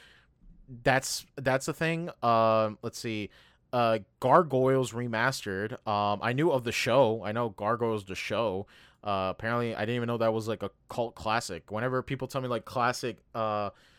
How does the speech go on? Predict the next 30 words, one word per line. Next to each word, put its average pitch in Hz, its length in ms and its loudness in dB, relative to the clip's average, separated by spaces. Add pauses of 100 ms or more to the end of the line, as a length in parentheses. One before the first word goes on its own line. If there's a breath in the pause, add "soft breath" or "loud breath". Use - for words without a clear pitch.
(260 soft breath)
Nintendo 127 420 -4
games 117 280 -4
from, 113 300 -4
like, 107 280 -4
the, 107 340 0
I 127 60 -10
mean, 120 180 -6
Disney 127 260 -2
games 117 200 -4
from 113 120 -10
the 101 60 -6
nineties, 117 380 -2
most 113 160 -6
people 110 160 -4
say, 110 160 -2
like, 104 200 -2
Aladdin, 110 640 -2 (320 loud breath)
uh, 95 180 0
Lion 117 380 -2
King 120 280 -6
if 110 120 -6
you 110 60 -4
were 98 60 -2
a 95 40 -4
masochist 104 600 -2
back 110 220 0
in 113 60 -8
the 107 80 -6
day. 110 420 0 (400 soft breath)
Um, 95 720 -4